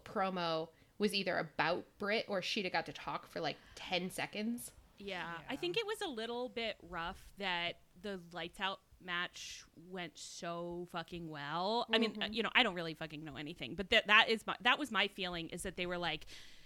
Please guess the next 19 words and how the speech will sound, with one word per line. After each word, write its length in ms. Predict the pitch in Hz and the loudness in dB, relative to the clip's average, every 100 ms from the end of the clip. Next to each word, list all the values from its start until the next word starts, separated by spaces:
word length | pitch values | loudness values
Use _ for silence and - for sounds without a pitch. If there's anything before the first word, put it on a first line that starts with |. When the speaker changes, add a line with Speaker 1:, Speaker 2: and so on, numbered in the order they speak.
| - - - | -20 -20 -2
Speaker 2:
"That 280 | 175 185 - | 6 6 8
match 400 | 277 311 - - | 6 6 0 -8
killed. 480 | - - 196 151 160 - | -4 4 4 4 -4 -4
Everybody 400 | 202 196 247 269 | -2 0 0 0
Speaker 1:
Yeah. 60 | 285 | 0
Speaker 2:
fucking 320 | - 196 202 | 0 0 0
loved 320 | 190 175 170 170 | 0 0 0 0
it. 260 | 160 160 - - - _ | 0 -2 -6 -20 -20 _
You 260 | 180 208 254 | -2 2 4
are 120 | 247 | 4
so 480 | - - 208 208 233 | 0 -2 4 4 4
over. 440 | 190 190 180 175 151 - | 2 2 2 0 -2 0
This 220 | 226 240 | 0 0
is 100 | 208 | -4
the 100 | 196 | -2
moment 400 | 185 180 165 156 | 0 -2 -2 -4
where 160 | 196 180 | 0 0
it's 120 | 170 | 2
like, 140 | 185 | -2